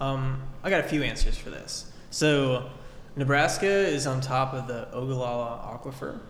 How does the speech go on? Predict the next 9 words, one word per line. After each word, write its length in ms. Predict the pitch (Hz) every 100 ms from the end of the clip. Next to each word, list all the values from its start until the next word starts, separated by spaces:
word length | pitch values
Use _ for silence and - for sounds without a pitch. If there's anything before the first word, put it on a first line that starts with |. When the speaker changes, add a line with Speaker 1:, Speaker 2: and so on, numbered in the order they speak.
| -
Speaker 1:
Mm. 180 | 262 226 220 220 - - - -
Speaker 2:
which 240 | 131 131
is, 520 | 135 127 123 120 - -
I 60 | -
think, 300 | - 254 -
the 60 |
largest 580 | 139 135 139 135 127 -
underwater 540 | 131 131 127 120 120 117
aquifer 560 | 117 131 127 - 113